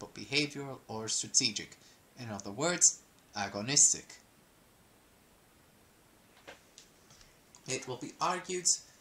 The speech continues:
that these problems concern microphysics and that they do not prevent the establishment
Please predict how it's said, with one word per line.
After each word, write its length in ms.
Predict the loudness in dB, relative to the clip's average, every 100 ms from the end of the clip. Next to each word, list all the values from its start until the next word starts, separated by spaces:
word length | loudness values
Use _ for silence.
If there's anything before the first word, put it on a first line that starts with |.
| -20 -20 -14
that 160 | -10 -6
these 240 | 0 0
problems 480 | 0 -6 -2 0 0
concern 500 | 2 0 2 -4 -10 -8
microphysics 840 | -4 -4 -4 -10 -2 0 2 2 0 -6
and 120 | -14 -12
that 120 | -14 -14 -20 -20 -20 -20 -20 -20 6 6 6 2
they 300 | -2 -2 0 0
do 80 | 0
not 200 | -6 -8
prevent 580 | -6 -6 -6 -2 -2 -2 -6
the 80 | 2
establishment 800 | 2 4 0 -2 -2 -2 2